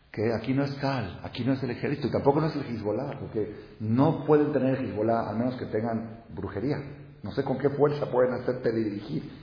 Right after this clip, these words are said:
Exacto, y que sepan que el otro abrió la puerta y ahora que se meta el misil. Te dice Hashem, "Yo estoy dirigiendo esos misiles y yo los estoy protegiendo". Si nosotros vamos a tomar esto y vamos a tratar de cuidarnos de Hashem,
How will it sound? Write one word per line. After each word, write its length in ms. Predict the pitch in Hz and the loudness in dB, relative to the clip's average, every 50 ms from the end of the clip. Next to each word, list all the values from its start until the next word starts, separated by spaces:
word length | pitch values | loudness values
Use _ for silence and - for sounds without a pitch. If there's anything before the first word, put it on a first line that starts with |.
| - - | -4 0
Exacto, 440 | 123 120 - - 147 147 147 160 | 0 2 6 6 6 6 6 6
y 60 | 160 - | 4 4
que 80 | 131 | 4
sepan 300 | - 156 151 - 135 - | 6 6 6 6 6 4
que 60 | 120 | 4
el 60 | 123 135 | 4 4
otro 160 | 143 147 151 | 4 6 6
abrió 160 | 135 151 147 | 6 6 6
la 120 | 131 - | 4 4
puerta 220 | - 156 165 - 156 | 6 4 6 6 6
y 40 | 139 | 6
ahora 160 | 131 131 - | 6 6 2
que 80 | 131 | 0
se 100 | - 120 | 0 0
meta 220 | 117 120 113 113 113 | 0 0 0 0 -2
el 80 | 107 | -2
misil. 440 | 107 107 107 107 110 - - - - - - - - - - - - - | -2 -4 -4 -4 -6 -6 -6 -8 -12 -16 -18 -20 -20 -20 -20 -20 -8 0
Te 80 | 117 123 | 4 4
dice 180 | 139 139 147 | 4 6 4
Hashem, 280 | 139 - 143 127 120 107 | 4 4 4 4 4 4
"Yo 180 | 123 131 139 | 4 4 4
estoy 260 | 139 139 - 135 127 120 | 4 4 2 2 2 2
dirigiendo 400 | 120 110 104 - 117 117 113 110 | 2 0 0 0 0 0 2 0
esos 220 | 107 104 101 95 | 0 -2 -4 -4
misiles 400 | 98 90 - 120 135 143 - - | -4 -2 0 0 0 0 -2 -2
y 40 | 101 | 0
yo 120 | 113 117 | 2 2
los 120 | 113 107 107 | 2 2 0
estoy 200 | 110 - - 101 | -2 -2 -2 -2
protegiendo". 600 | 92 92 92 90 95 85 - - 95 90 87 87 80 - - - - - - - | -2 -2 -4 -4 -4 -4 -4 -4 -2 -2 -2 -4 -6 -10 -12 -14 -14 -14 -14 -10
Si 100 | - 110 | -6 -4
nosotros 420 | 98 98 98 110 139 139 143 131 120 | -4 -2 2 2 4 4 4 4 2
vamos 180 | 123 123 113 | 2 2 2
a 80 | 113 110 | 0 0
tomar 260 | 113 110 113 113 110 113 | 0 2 4 6 6 6
esto 340 | 110 110 - - 104 101 98 - - - - - - - - | 4 4 2 -2 -2 -4 -4 -8 -12 -16 -18 -18 -18 -12 -6
y 20 | 98 | -2
vamos 260 | 101 107 117 120 120 107 | 0 0 0 0 0 -2
a 160 | 101 98 101 | -2 -2 -2
tratar 260 | 101 95 - 113 110 | -4 0 2 2 2
de 120 | 107 104 | 2 0
cuidarnos 360 | 104 107 104 107 113 110 104 107 | -2 0 2 4 4 2 2 0
de 100 | 104 101 | -2 -2
Hashem, 440 | - - - - 113 - - 107 | -2 -4 -2 0 2 2 2 2